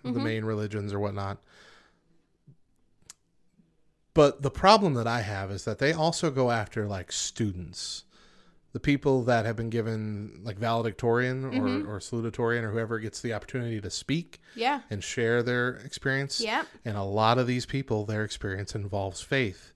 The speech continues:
Speaker 2: Mm-hmm.
Speaker 1: And there, groups like this will file lawsuits against the school if they let the student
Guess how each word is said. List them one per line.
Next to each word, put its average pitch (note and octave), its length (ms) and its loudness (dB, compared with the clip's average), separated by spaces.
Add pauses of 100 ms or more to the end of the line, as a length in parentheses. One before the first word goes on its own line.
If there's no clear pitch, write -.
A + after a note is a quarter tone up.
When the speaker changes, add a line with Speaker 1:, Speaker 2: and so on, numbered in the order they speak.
(120)
Speaker 2:
Mm-hmm. A3+ 360 -6 (140)
Speaker 1:
And A2 180 -4
there, A#2+ 380 0 (140)
groups A#2 380 -2
like D3+ 260 4
this - 520 -2 (880)
will A#2 520 2 (100)
file C3+ 500 2
lawsuits C#3+ 540 2
against B2 600 -2
the G#2+ 120 -2
school C3+ 840 4 (520)
if C#3 260 6
they C#3+ 200 8
let C#3 400 4
the A#2+ 120 -2
student F3+ 760 2